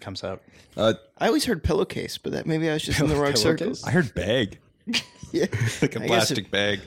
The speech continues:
Speaker 3: pillowcase is just a bag for your
Speaker 2: For a pillow?
Speaker 3: for your
Speaker 1: Yeah.
Speaker 3: head.
Speaker 1: The
Speaker 2: Nope. <laughs> Nope. That's
Speaker 1: the, the, the argument is that, um, it, it kind of bl-, it does bleed over a little bit into the, um, the beauty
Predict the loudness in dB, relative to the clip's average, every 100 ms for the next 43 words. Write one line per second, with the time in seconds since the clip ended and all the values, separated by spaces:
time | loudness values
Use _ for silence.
0 | -8 -2 0 0 -4 -4 -6 -6 -8 -4
1 | -2 -2 -4 -6 -6 -6 -10 _ _ _
2 | _ _ _ _ -8 -6 -6 -4 0 0
3 | 0 -2 -2 0 2 2 0 -6 -16 -20
4 | -4 2 6 8 6 4 -2 -4 2 6
5 | 8 8 6 4 2 -2 -10 -14 -6 -4
6 | -4 -8 -14 -2 -2 0 0 2 2 0
7 | -4 0 0 2 2 0 -4 -2 -2 -2
8 | -4 -4 -4 -6 -8 _ -20 -20 -20 _
9 | _ _ _ -20 _ 0 0 -2 0 0
10 | -2 -10 _ -16 -14 -6 -2 -2 -2 -2
11 | 0 0 0 -2 -2 -4 -4 -6 -6 -8
12 | -8 -8 -6 -6 -6 -10 -14 _ _ _
13 | -12 -10 -8 -8 -8